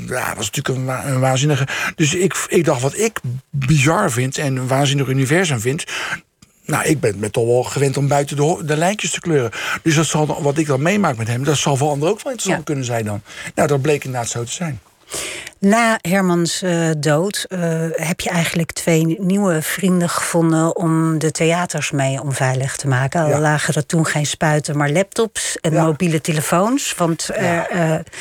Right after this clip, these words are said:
Speaker 2: "Move the product" was, eh, het motto van, eh, Martin Bril. Hij was een van die twee, de andere was, eh, Giphart.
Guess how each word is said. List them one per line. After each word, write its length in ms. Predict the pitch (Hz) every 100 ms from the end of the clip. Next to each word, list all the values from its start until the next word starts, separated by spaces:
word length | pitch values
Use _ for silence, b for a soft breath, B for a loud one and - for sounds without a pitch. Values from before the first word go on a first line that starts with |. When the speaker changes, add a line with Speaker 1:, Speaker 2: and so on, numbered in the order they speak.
| B
Speaker 2:
"Move 240 | 220 302
the 100 | -
product" 500 | - 180 170 208 -
was, 280 | 185 165 -
eh, 220 | 165 160 160
het 180 | 170 151
motto 420 | 170 185 175 160
van, 300 | 147 160 156
eh, 80 | 151
Martin 420 | 151 156 151 143
Bril. 380 | - 156 180 240 B B B B B -
Hij 180 | 175
was 180 | 170 165
een 180 | 202 180
van 140 | -
die 100 | 180
twee, 240 | 180 175 170
de 80 | -
andere 280 | 170 165
was, 340 | 156 156 - -
eh, 200 | 143 143
Giphart. 720 | 156 - 202 - 170 196 -